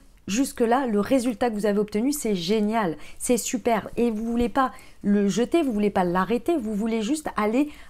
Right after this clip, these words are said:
à la suite. Vous voyez, à quelque chose d'autre, à une nouvelle expérience.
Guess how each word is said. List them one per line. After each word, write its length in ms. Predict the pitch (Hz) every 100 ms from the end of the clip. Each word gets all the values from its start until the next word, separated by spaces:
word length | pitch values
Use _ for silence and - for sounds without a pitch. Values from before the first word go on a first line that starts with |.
| -
à 140 | - 214
la 160 | 202
suite. 580 | 196 - - - - - - -
Vous 100 | 196
voyez, 380 | 214 214 285 - - - 196
à 100 | 202
quelque 340 | 254 233 240
chose 280 | - 233 175
d'autre, 260 | 175 -
à 60 | 175
une 200 | 214 233
nouvelle 340 | 254 220 226
expérience. 600 | 208 - - 196 170 156